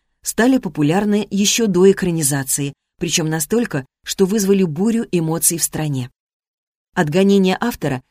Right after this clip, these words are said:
спасло лишь заступничество Элеоноры Рузвельт. Жена президента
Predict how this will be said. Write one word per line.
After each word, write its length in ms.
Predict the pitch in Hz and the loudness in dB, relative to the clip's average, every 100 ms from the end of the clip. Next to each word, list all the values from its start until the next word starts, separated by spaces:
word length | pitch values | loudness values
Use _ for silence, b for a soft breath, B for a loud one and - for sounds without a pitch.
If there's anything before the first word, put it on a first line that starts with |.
| _ | _
спасло 460 | - 190 190 247 269 | -6 -2 -2 0 2
лишь 260 | 247 - | 2 -2
заступничество 1040 | - 156 170 - 233 226 214 208 196 180 190 | -2 -2 -2 -4 -6 -4 -4 -4 -4 0 0
Элеоноры 560 | 175 160 156 175 170 | 2 0 0 0 0
Рузвельт. 520 | 160 165 135 135 123 - _ _ _ | 0 -2 -2 -4 -6 -18 _ _ _
Жена 320 | 143 175 165 160 | -4 -2 -2 -2
президента 680 | 151 151 151 214 196 143 | -2 -2 0 -2 -2 -6